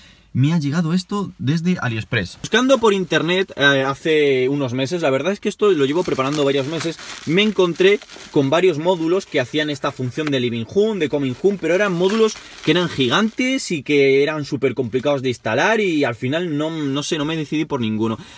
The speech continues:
Hasta que me encontré con esto. Vamos a ir abriéndolo, ¿vale? Eh, me ha tardado una semana y pico desde AliExpress y ¿qué es esto?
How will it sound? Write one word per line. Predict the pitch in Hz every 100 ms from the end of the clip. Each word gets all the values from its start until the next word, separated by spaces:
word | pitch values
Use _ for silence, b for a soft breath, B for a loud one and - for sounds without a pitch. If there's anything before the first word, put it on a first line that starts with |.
| B
Hasta | 226 - 269
que | 233 214
me |
encontré | 220 185 165 190 220
con | - 139
esto. | 117 110 - 107
Vamos | 113 170 240 220
a |
ir | 175
abriéndolo, | 120 107 104 104
¿vale? | 143 208 -
Eh, | 131 127 127
me | 131 139
ha | 165
tardado | 196 185 190
una | 175 156
semana | - 143 143
y |
pico | 127 147 175
desde | 143 127
AliExpress | 127 113 135 160 208 - B B B -
y | 190 170 - - -
¿qué | 180 180
es | 151 151
esto? | 160 - 98